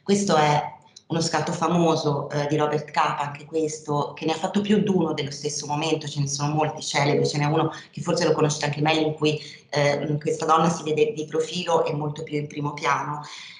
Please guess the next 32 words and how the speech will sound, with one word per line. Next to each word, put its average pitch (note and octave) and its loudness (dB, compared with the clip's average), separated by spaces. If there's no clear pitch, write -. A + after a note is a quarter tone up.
eh, D3+ 4
in D#3 4
una F3 4
foto D#3 2
fatta D#3 -4
appunto D#3 -4
a C#3+ 2
una D3 0
collaborazionista D3+ -2
francese D#3 0
a C#3 -2
Chartres - -2
il C#3 0
sedici D#3 0
agosto D#3 0
millenovecentoquarantaquattro. C#3 -6
Ehm, D#3 2
mi A3+ 4
fermo G#3 6
un G3+ 10
attimo G#3 4
per F3+ -2
farvi E3 -6
notare D3+ -2
una D#3 -4
cosa. - -8
Questa A#3+ 2
descrizione G#3 2
delle F3+ 2
fotografie F#3 0
non E3+ 2
è, F#3 4